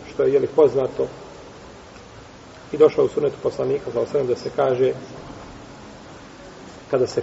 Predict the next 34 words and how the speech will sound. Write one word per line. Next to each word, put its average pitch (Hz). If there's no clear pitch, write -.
pođe 139
u 131
džamiju: 135
„Allahumma 151
ij'al 135
li 131
fi 135
qalbi 131
nuran, 139
fi 139
lisani 131
nuran, 139
waj'al 139
fi 135
sam'i 131
nuran, 135
waj'al 135
li 135
fi 131
basari 143
nuran, 131
waj'al 147
li 147
min 135
khalfi 147
nuran, 139
wa 135
min 131
amami 139
nuran, 139
waj'al 135
min 127
fawqi 160
nuran, 135